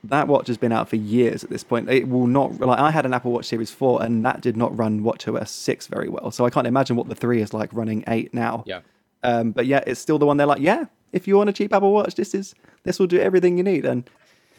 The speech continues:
Speaker 1: I think they, they do need to kind of, you know, wobble their heads a little bit and be like, "You can't do this anymore." You know, it's not, it's not ten, ten years ago. You know,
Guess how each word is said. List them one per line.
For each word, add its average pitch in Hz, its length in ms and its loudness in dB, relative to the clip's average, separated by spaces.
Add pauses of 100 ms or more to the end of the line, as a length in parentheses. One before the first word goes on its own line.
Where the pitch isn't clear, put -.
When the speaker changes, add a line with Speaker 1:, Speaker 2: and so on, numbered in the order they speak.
(240)
Speaker 1:
I 147 80 0
think 160 160 2
they, 131 120 6
they 135 220 4
do 156 200 4
need 139 240 0
to 123 80 -6
kind 117 200 -2
of, 110 280 -2 (720)
you 120 120 -2
know, 110 120 -4
wobble 110 280 0
their 110 100 -2
heads 113 220 -4
a - 20 -4
little 113 160 -2
bit 113 240 0
and 110 240 -4
be 120 80 -8
like, 123 220 -4 (160)
"You 131 160 0
can't 127 340 2
do 135 160 4
this - 180 -4
anymore." 117 220 -2
You 139 140 4
know, 151 100 4
it's 123 180 2
not, 147 300 4
it's 123 200 -2
not - 260 -2
ten, 110 340 0 (100)
ten 113 200 0
years 113 180 2
ago. 120 80 4
You 123 140 4
know, 113 100 6